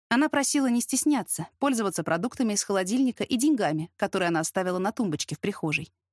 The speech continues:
А ещё на столе стояли блинчики, их она тоже разрешила истребить. С одной стороны, было приятно,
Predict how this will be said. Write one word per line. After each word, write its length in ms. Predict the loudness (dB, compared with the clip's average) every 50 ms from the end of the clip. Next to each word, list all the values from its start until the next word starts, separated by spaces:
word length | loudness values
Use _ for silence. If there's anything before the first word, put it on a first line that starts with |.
| _ _ _ _ _ -2
А 80 | -2 0
ещё 240 | 0 0 2 2 2
на 100 | 2 2
столе 300 | 0 0 -2 -2 -2 -2
стояли 340 | -2 -2 0 0 2 2
блинчики, 580 | 2 2 2 2 2 0 -2 -4 -6 -6 -8 -10 _ _
их 160 | -4 -2 0 2
она 180 | 2 2 2
тоже 220 | 0 0 0 0 0
разрешила 500 | -2 -2 -2 -2 -2 -2 -2 0 -2 -2
истребить. 480 | -2 -4 -4 -4 -4 -6 -6 -8 -12 _ _ _ _ _ _ _ _ -4
С 60 | 0
одной 240 | 0 2 2 2 2
стороны, 320 | 2 0 -2 0 0 0
было 200 | -2 0 0 -2
приятно, 520 | -2 0 0 0 0 0 -2 -4 -6 -10